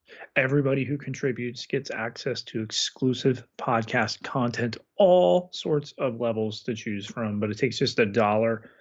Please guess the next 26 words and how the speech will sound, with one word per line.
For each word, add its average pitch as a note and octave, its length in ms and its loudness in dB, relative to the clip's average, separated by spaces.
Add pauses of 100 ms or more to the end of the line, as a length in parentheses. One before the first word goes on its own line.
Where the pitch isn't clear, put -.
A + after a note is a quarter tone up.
(220)
a - 80 2
month A#2 300 0
to C3+ 100 -4
get A2 240 -4
you A2+ 140 2
in G#2+ 460 0
that G#2+ 440 0 (100)
door. D#3+ 500 2 (240)
Can't D#3+ 220 2
contribute E3+ 680 2
right C#3+ 340 0
now? F#3 640 -2
No C3+ 380 0
problem. F3 760 -2 (220)
You D3+ 140 6
can F3+ 480 2 (100)
go D3+ 300 2
over D3+ 260 -2
to D3 180 -6
Apple B2 220 -4
Podcasts C3 720 -2
and B2 160 0
leave A2+ 180 4
us A2+ 240 2
a B2 120 2
rating A2+ 500 2